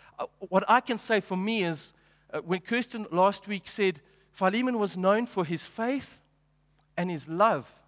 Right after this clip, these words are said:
And she said, "How many of you are known for your faith?" And I put my hand up. "Yeah, all my friends know I'm a believer."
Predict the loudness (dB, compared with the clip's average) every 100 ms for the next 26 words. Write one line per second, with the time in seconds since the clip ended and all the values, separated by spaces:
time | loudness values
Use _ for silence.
0 | _ _ _ _ -4 -2 -4 -2 0 2
1 | 2 2 2 0 2 2 4 4 2 0
2 | -2 0 2 2 0 2 4 4 2 -2
3 | 0 2 2 2 0 0 -2 0 0 0
4 | -4 -8 -6 -2 0 0 -6 -8 -8 -10